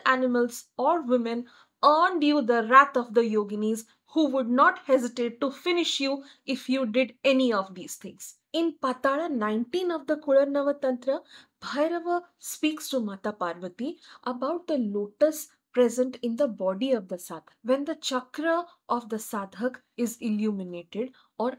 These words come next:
activated, they find themselves among sixteen yoginis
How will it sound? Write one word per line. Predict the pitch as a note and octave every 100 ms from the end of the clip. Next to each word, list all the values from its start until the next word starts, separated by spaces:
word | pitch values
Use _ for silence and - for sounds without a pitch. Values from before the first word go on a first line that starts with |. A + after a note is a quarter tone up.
| -
activated, | B3 - F#4+ F4+ F4 - G4+ B4+ _
they | G3+ C4+
find | - D#4 F#4+ B4+
themselves | B3+ A3 G#3 G#3+ A3+ B3 A3+
among | A#3 C#4+
sixteen | C#4 - D#4+ - G4 G4+ F4
yoginis | D4+ D4 C#4 D4 F4+